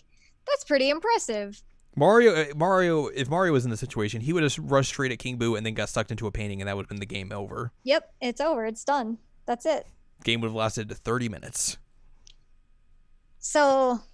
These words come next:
Speaker 1: it's a really interesting thing, though. Thing, though. Thing.
Speaker 2: It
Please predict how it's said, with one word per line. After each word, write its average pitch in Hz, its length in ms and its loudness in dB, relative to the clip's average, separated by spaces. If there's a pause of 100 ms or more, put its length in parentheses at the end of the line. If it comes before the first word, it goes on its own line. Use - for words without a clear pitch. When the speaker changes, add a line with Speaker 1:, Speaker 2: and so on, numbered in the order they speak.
(920)
Speaker 1:
it's 277 160 -2
a 427 40 0
really 480 300 2
interesting 403 460 -6
thing, 349 300 -4
though. 202 140 -4 (1000)
Thing, 415 340 2 (180)
though. 220 560 -2 (800)
Thing. 294 520 4
Speaker 2:
It 294 100 -2